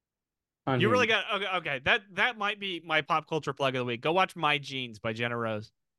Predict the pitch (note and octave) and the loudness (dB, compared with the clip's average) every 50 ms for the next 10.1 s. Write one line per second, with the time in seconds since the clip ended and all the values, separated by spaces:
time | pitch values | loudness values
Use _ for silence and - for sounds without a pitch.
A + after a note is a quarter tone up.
0 | _ _ _ _ _ _ _ _ _ _ _ _ _ _ _ _ _ _ _ _ | _ _ _ _ _ _ _ _ _ _ _ _ _ _ _ _ _ _ _ _
1 | _ _ _ _ _ - C#3 C3+ C3+ C#3 C#3 C3+ C3 B2 B2 - _ - D3 D3 | _ _ _ _ _ 2 4 6 6 6 6 6 4 2 -2 -6 _ 0 2 4
2 | D3+ E3 E3 D3+ C3 C#3 C#3+ C#3 C#3 C#3 C3 A2 B2+ B2 B2 - - - - - | 6 6 4 4 2 0 0 0 -2 -4 -6 -4 -2 -2 -2 -2 -4 -10 -12 -16
3 | - _ _ _ _ _ _ _ _ _ _ _ _ _ _ _ _ _ _ _ | -16 _ _ _ _ _ _ _ _ _ _ _ _ _ _ _ _ _ _ _
4 | _ _ _ _ _ _ _ _ - C#3 C3 C3 D3+ C#3 C3+ - C#3 C3 C3+ C#3+ | _ _ _ _ _ _ _ _ -8 -4 0 2 2 2 0 -2 0 0 0 0
5 | D#3 D#3 _ _ _ - D3+ D3 C#3+ C#3 C3+ C3+ - D3 C#3+ C#3 - - - D#3 | -2 -6 _ _ _ -6 -4 -2 0 0 -2 0 2 0 0 0 -2 -8 -6 -4
6 | D3+ C3+ A2+ - - - - - - _ _ _ _ _ _ _ _ _ _ _ | -4 -4 -4 -6 -8 -14 -14 -14 -14 _ _ _ _ _ _ _ _ _ _ _
7 | _ _ _ _ _ _ E3+ E3+ - - D#4+ E4 E4+ E4 D4+ G3+ D3 B2 A2+ G#2+ | _ _ _ _ _ _ -16 -12 -2 2 4 6 6 6 4 4 2 0 -2 -6
8 | - _ _ _ _ _ _ _ _ _ _ _ _ _ _ _ _ _ _ _ | -12 _ _ _ _ _ _ _ _ _ _ _ _ _ _ _ _ _ _ _
9 | _ _ _ _ _ _ _ _ _ _ _ _ _ - - F#3 A3 A#3+ A#3+ G#3+ | _ _ _ _ _ _ _ _ _ _ _ _ _ 0 2 4 6 6 4 2
10 | F#3+ | 0